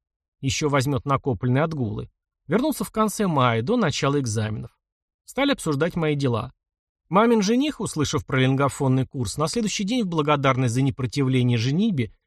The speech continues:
привез и подарил маленький переносной японский магнитофон. Правда, катушечный, не кассетный, зато с десятком новеньких катушек.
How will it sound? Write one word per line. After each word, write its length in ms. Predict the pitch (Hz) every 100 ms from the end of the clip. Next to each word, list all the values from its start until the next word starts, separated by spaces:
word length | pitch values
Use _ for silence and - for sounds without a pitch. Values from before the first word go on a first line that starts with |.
| _
привез 400 | - 196 285 285
и 60 | 156
подарил 400 | - 147 196 240
маленький 420 | 156 208 208 -
переносной 560 | 139 127 131 127 185 185
японский 520 | 135 - 127 - 131
магнитофон. 720 | 127 131 117 151 135 110 - - _ _ _ _
Правда, 200 | - 214
катушечный, 580 | - 233 143 107 - 120
не 120 | 123
кассетный, 540 | - 175 - 107 131 127
зато 260 | 190 302
с 60 | 180
десятком 580 | 143 - 208 - 147 120
новеньких 400 | 123 165 - -
катушек. 560 | 147 - 87 - -